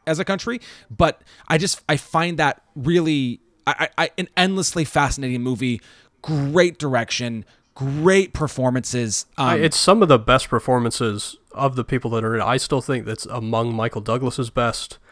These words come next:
Speaker 2: It's definitely Dennis Quaid's best performance. Catherine Zeta-Jones, probably her best as well.
Speaker 1: Oh man, Do-, I,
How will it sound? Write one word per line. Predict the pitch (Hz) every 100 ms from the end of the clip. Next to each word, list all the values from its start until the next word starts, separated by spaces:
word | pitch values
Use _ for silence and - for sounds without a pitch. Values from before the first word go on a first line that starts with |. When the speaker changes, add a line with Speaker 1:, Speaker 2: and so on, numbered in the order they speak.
| - - -
Speaker 2:
It's | 120 - - -
definitely | 143 147 139 123
Dennis | 110 123 110 -
Quaid's | 123 107 -
best | 110 -
performance. | 107 - 113 107 104 -
Catherine | - 131 - 113
Zeta-Jones, | 117 107 101 120 113 113 -
probably | 127 117 104
her | 110 117
best | 113 117 -
as | 101
well. | 110 107 104 101 - - -
Speaker 1:
Oh | 165
man, | 147 131 104 113
Do-, | 165 160
I, | 170